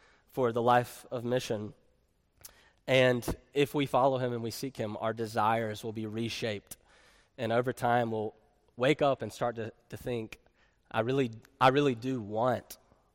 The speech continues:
to live for him in a way that's different from a year ago, in a way that's different from five years ago and ten years ago." So let's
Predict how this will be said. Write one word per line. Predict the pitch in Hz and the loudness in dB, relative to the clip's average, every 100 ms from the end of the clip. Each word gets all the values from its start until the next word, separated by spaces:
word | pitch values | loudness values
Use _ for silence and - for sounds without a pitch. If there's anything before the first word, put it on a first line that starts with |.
| _ _ _ _ | _ _ _ _
to | - | -2
live | 113 120 113 | 0 0 -2
for | 113 | -6
him | 101 90 92 - _ _ _ _ _ _ | -6 -8 -12 -20 _ _ _ _ _ _
in | 123 | -2
a | 123 | 0
way | 120 117 | 2 0
that's | 120 | -2
different | 113 107 123 117 107 | -8 -6 -6 -6 -8
from | 113 104 | -8 -8
a | |
year | 98 98 | -8 -10
ago, | 95 - 104 _ _ _ - | -10 -14 -16 _ _ _ -6
in | |
a | 117 | -2
way | 113 | -2
that's | 110 - | -4 -4
different | 127 127 104 | -4 -4 -6
from | 110 | -6
five | 101 113 101 | -2 -2 -2
years | 101 101 | -6 -12
ago | 104 101 | -12 -12
and | 107 | -6
ten | 117 113 | -4 -4
years | 110 | -8
ago." | 110 110 - _ _ _ _ _ _ _ _ _ _ _ - - _ _ _ _ _ _ | -12 -16 -20 _ _ _ _ _ _ _ _ _ _ _ -20 -20 _ _ _ _ _ _
So | - | 4
let's | 156 160 - | 8 8 6